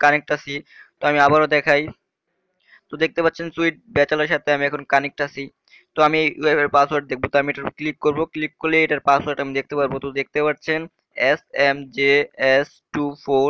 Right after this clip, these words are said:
সিক্স এইট, তো এটা আমার ওয়াইফাইয়ের পাসওয়ার্ড। তো আমি এখানে চাইলে এটা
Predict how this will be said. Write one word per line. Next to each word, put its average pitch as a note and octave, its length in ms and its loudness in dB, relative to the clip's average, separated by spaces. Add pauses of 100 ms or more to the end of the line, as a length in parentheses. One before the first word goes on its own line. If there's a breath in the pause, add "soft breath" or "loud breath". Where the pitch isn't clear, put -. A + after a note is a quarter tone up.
(220)
সিক্স C#3 280 -10 (220)
এইট, C#3 240 -2
তো D3 120 -2
এটা D3 180 0
আমার D3 140 2 (420 soft breath)
ওয়াইফাইয়ের C#3 380 2
পাসওয়ার্ড। C3+ 440 2 (600)
তো - 80 0
আমি D#3 140 4
এখানে D#3 260 -4
চাইলে D#3+ 180 -2
এটা D#3 100 -4